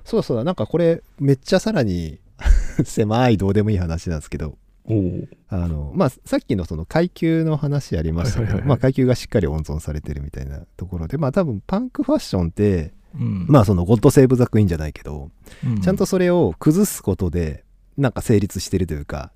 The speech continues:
Speaker 1: それがエネルギーになってるわけじゃないですか。
Speaker 2: うん。
Speaker 1: その文化自体は、そのニューヨークのお下がりかもしれないですけど、
Speaker 2: うんうんうんうん。
Speaker 1: 伝統があるからこそ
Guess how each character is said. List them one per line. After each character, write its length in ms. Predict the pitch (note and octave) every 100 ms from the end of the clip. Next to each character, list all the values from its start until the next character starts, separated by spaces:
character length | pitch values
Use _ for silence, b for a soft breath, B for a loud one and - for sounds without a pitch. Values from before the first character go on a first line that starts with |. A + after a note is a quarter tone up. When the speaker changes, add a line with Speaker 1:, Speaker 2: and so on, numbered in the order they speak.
| _
Speaker 1:
そ 120 | -
れ 80 | D3
が 100 | C3+
エ 80 | C3+
ネ 140 | C3
ル 100 | B2+
ギ 100 | F2
ー 40 | D#2
に 120 | D#2
な 120 | D#2+
っ 20 |
て 160 | - C#2+
る 220 | C#2 - - -
わ 120 | E2+ -
け 100 | D2+
じ 100 | C2+
ゃ 20 |
な 100 | C2
い 40 |
で 40 | B2
す 60 | G#2+
か。 60 |
Speaker 2:
う 20 |
ん。 40 | F#2+
Speaker 1:
そ 80 | D#2+
の 160 | C#2+
文 240 | C3 D#3 E3+
化 120 | E3
自 140 | E3
体 220 | D#3+ G2+ E2+
は、 280 | D#2 D#2 b b b b
そ 120 | -
の 120 | F2+ E2+
ニ 100 | G#2
ュ 40 |
ー 40 |
ヨ 160 | G#2 G2
ー 20 |
ク 100 | -
の 100 | E2
お 40 | E2+
下 160 | F#2+
が 100 | D#2+
り 80 | D#2
か 120 | -
も 100 | C#2
し 120 | - D2+
れ 60 |
な 80 | D2
い 20 | C#2+
で 60 |
す 80 | -
け 100 | -
ど、 100 | C#3
Speaker 2:
う 40 |
ん 20 | A#2+
う 40 |
ん 20 |
う 40 | A2+
ん 40 |
う 40 | G2 F#2+ F#2
ん。 40 | F2+
Speaker 1:
伝 340 | C#3 C3+ C3 -
統 260 | C3+ B2+
が 300 | B2+ B2+ B2+ -
あ 140 | D3+
る 120 | D3+ C3
か 160 | C3+
ら 120 | A#2
こ 160 | - C3+
そ 380 | A#2+ E2+ C#2+